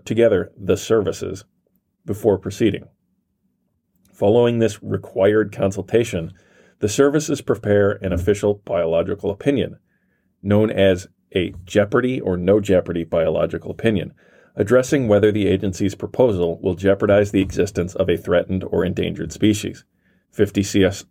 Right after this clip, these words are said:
C F R section four oh two dot fourteen little h one I V.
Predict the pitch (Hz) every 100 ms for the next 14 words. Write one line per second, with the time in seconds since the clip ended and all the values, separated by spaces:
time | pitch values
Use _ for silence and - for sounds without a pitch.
0 | _ - 107 92 - 87 85 90 - 98
1 | 95 95 90 - _ - 92 95 98 -
2 | 104 101 98 98 90 - _ - 107 104
3 | - 113 101 98 101 95 95 95 95 -
4 | - - _ _ _ 101 98 101 113 117
5 | 117 _ _ _ - _ - _ _ _
6 | - - 90 87 87 82 82